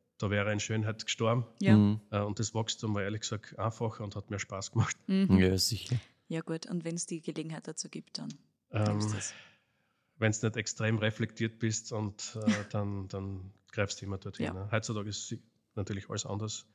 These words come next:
Speaker 1: Und wir haben dann, also wir, die dritte Generation, hat dann mit Bio und rückblickend und vorausblickend, ähm, das versucht, das in trockene Tücher zu bringen. Also
Speaker 2: Ja.
Speaker 1: das war ja auch eine Zeit der Investition,
Speaker 2: Mhm.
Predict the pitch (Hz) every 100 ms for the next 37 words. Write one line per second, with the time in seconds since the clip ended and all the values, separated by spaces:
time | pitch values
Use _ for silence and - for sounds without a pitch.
0 | _ _ _ _ - 113 110 110 110 113
1 | 110 110 110 98 95 101 113 107 120 117
2 | 120 113 110 - 110 107 - 104 101 104
3 | 104 - 113 117 113 107 104 104 - -
4 | _ _ _ - 113 - 110 110 - 110
5 | 104 107 98 104 - 110 - 113 104 -
6 | - - 120 110 107 107 104 101 101 -
7 | - 104 107 - 98 104 104 104 107 98
8 | 98 101 - 110 101 95 95 107 101 107
9 | 104 101 98 107 101 - 101 101 101 101
10 | - 104 117 120 123 - 185 180